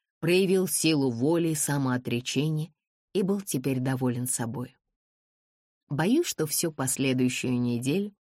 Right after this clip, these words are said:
мы испытывали его терпение. Наступило Рождество — мы не занимались ничем определённым, проводили время в весёлых домашних развлечениях.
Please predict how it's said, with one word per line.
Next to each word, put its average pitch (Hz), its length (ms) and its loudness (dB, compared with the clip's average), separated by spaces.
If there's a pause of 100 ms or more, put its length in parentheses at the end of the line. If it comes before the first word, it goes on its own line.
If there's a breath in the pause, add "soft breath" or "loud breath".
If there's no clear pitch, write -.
(140)
мы 247 220 6
испытывали 180 600 -2
его 135 280 0
терпение. 127 680 -4 (380)
Наступило 147 640 0
Рождество — 123 680 -2 (320)
мы 226 160 4
не 269 140 4
занимались 254 600 4
ничем 208 440 0
определённым, 147 840 0
проводили 147 520 0
время 147 440 0
в 131 60 -4
весёлых 139 500 0
домашних 127 540 -2
развлечениях. 131 800 -2